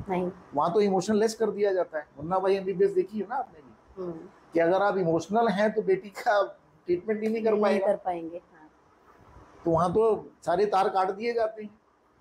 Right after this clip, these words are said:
Speaker 2: तो एक डॉक्टर, एक मेडिकल प्रैक्टिशनर जो है वो किसी पेशेंट के साथ, चाहे उसको बीमारी कुछ भी है,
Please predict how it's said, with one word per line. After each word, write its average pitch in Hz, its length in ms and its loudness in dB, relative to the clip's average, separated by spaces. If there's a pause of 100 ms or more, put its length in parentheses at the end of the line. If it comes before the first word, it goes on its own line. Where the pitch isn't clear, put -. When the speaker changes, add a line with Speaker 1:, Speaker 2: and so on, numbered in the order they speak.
(240)
Speaker 2:
तो 240 80 2
एक 214 220 2
डॉक्टर, 185 680 0
एक 185 120 -6
मेडिकल 175 380 -2
प्रैक्टिशनर 190 680 -4
जो 165 100 0
है 127 300 -2 (280)
वो 214 120 0
किसी 247 320 0
पेशेंट 208 600 0
के 202 120 2
साथ, 117 200 2
चाहे 233 200 2
उसको 226 160 -4
बीमारी 220 280 2
कुछ 220 180 -2
भी 233 120 -4
है, 147 160 -12